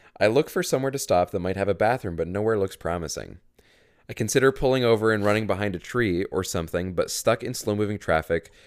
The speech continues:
so decide to clench and push on. Pulling into the car park,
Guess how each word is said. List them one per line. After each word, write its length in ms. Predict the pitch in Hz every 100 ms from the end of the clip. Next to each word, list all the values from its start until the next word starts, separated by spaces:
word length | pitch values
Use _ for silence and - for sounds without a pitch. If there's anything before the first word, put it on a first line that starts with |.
| _
so 160 | - 107
decide 400 | 90 - 98 98
to 80 | 110
clench 320 | - 87 -
and 140 | 85
push 180 | 87 82
on. 260 | 80 58 60 - _ _ _ _ _ _ _ - - -
Pulling 300 | 110 127 123
into 160 | 120
the 80 | 120
car 240 | - 85
park, 280 | 82 80 82